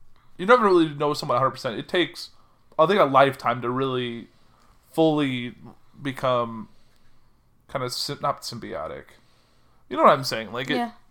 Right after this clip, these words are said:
Speaker 1: there's, there's, you always learn something new, even if you thought you knew everything.
Speaker 2: Right.
Speaker 1: And, but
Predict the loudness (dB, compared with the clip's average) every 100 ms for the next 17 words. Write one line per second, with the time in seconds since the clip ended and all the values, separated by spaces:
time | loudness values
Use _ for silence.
0 | _ _ _ -2 -2 0 -2 2 6 8
1 | 6 4 0 0 2 0 0 -2 0 0
2 | 0 -4 -2 4 4 4 -4 -2 0 0
3 | -2 -12 -12 -14 -14 -20 -20 -20 -20 -20
4 | -16 -4 -2 0 -2 -4 -12 -20 -20 -20
5 | -20 -20 -4 0 0 -2 -12 -20 -20 -4
6 | 2 2